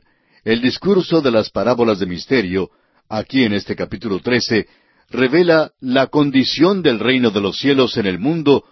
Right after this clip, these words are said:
durante la edad presente. Y en tercer lugar, el discurso del Monte de los Olivos, en los capítulos veinticuatro y veinticinco,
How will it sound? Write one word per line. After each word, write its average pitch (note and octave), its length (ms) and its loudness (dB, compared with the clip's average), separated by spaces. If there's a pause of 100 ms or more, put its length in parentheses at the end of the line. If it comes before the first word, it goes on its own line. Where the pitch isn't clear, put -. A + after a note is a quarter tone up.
durante A#2+ 480 0
la G#2+ 100 2
edad A2 280 2
presente. C3+ 600 -2 (840)
Y A2 100 0
en A#2+ 120 0
tercer C#3+ 360 0
lugar, F#2 400 -2 (360)
el G#2 160 0
discurso C3+ 540 0
del G#2+ 160 0
Monte A#2 380 0
de G#2+ 80 2
los F#2+ 180 -4
Olivos, B2+ 640 0 (100)
en F2 140 -10
los E2+ 160 -6
capítulos G#2+ 500 -6
veinticuatro G2+ 680 -2
y G#2+ 40 -2
veinticinco, F#2+ 800 -2